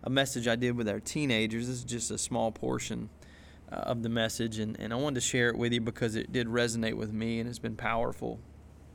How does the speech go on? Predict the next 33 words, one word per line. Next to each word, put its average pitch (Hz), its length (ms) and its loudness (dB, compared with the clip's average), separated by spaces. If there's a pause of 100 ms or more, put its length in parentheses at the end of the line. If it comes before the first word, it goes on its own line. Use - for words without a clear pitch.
(560)
for 123 180 -4
me. 131 300 2
But, - 160 0 (580)
uh, 123 140 0
I 147 60 6
don't 170 100 4
know 160 60 4
if 135 80 0
you've 139 120 4
ever, 127 400 4 (200)
uh, 50 180 -8
watched 131 480 4
an 120 220 2
artist 120 480 2
work 123 400 2
before, 123 580 -2 (300)
uh, 117 160 -6
watched 127 380 -2
an 117 100 -6
artist 123 400 2
take 120 200 2
a 117 100 0
blank 120 380 0
canvas 120 680 0
and, 110 200 -6
and 117 140 -6
paint - 280 10
something 120 340 0
incredible 113 600 2
and 107 80 -2
paint 120 240 -2
something 113 400 -4
beautiful 120 580 -2